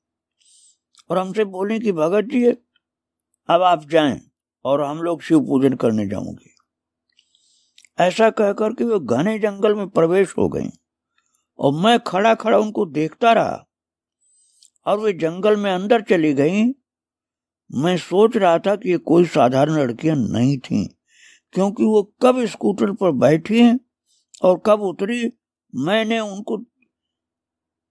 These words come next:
देखा ही नहीं, जान ही नहीं पाया मैं। क्योंकि साधारण लड़की होती तो चढ़ते और उतरते तो दिखलाई पड़ती कि उनके पैर चढ़ रहे हैं, उतर रहे हैं, वो पकड़ रही हैं।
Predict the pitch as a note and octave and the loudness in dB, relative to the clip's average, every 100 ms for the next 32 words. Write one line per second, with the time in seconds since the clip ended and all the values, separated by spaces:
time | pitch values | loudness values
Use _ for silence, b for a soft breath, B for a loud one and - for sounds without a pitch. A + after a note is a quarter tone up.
0 | - A2 F3+ G#3 - A3 B3 B3+ A#3+ B2 | -14 0 4 4 4 2 2 2 -2 -2
1 | - _ _ - B2+ E3 F3+ A3+ A#3 A3 | -8 _ _ -20 -2 0 0 -2 -2 -4
2 | - A2 D#2+ - - _ _ _ _ _ | -4 -4 -4 -10 -16 _ _ _ _ _
3 | _ _ _ _ _ _ _ _ _ _ | _ _ _ _ _ _ _ _ _ _
4 | _ _ _ _ D#3+ E3+ F#3 D3+ B2 A#2+ | _ _ _ _ -2 0 -2 0 0 0
5 | B2 E3 F3 E3+ - F3+ D#3+ G3 F3+ D#3+ | -2 0 0 0 0 -2 0 -4 -6 -4
6 | D3 A#2 A#2 - F3 D#3+ C3 A#2+ G#2+ F3 | 0 0 0 2 4 4 2 0 0 -2
7 | F#3 F3+ D#3 C#3+ B2 G2 C2 - - - | 0 4 4 4 2 0 -4 -12 -10 -6
8 | G2+ B2+ E3+ E3 F3+ A#3 A3 G#3+ F#3 F#3 | 0 2 2 0 -6 -6 -6 -6 -4 -4
9 | E3+ - _ C3+ D#3 D3 - _ _ _ | -4 -6 _ 2 2 2 -6 _ _ _
10 | _ - C3 B2+ B2+ B2+ A#2+ C3 B2+ A#2 | _ 0 2 2 2 2 0 2 0 2
11 | A#2+ A#2 A2+ A#2 A2 A2+ A2 A2+ A2 A2+ | 2 2 0 -2 -4 -4 0 0 0 -2
12 | A#2 | -2